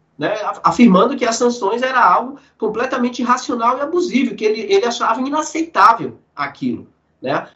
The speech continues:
porque isso prejudica a Sky Hynix, que é uma empresa sul-coreana, e a Samsung, que é outra empresa sul-coreana. Vinte e cinco por cento das exportações da Coreia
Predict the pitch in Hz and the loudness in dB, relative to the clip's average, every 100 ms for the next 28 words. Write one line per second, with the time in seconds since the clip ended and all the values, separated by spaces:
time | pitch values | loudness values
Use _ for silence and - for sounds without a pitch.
0 | - 247 240 214 214 285 - 294 302 320 | -2 0 0 -2 -2 -4 -4 -4 0 0
1 | 185 269 - 180 180 196 220 185 208 254 | 0 -6 -2 -2 -2 -4 -4 -2 -2 -2
2 | 247 - 185 170 165 160 160 160 160 156 | -6 -8 0 2 2 0 -4 -4 -6 -4
3 | 170 196 202 269 285 _ - 247 240 302 | 2 2 2 -2 -4 _ -6 0 0 0
4 | 285 254 240 254 254 285 247 254 262 247 | -2 -2 -6 -8 -6 2 2 2 -6 -8
5 | 240 247 247 240 277 269 262 247 151 285 | -6 -6 -10 -10 -6 0 0 0 0 0
6 | 320 - 262 - 240 - 185 160 170 208 | 0 -4 -6 -6 -10 -4 -2 -2 -2 -2
7 | 233 - 254 254 233 - 170 165 180 151 | -2 -2 -2 -2 -6 -2 -2 -2 -2 0
8 | 160 233 240 - | 2 2 0 -4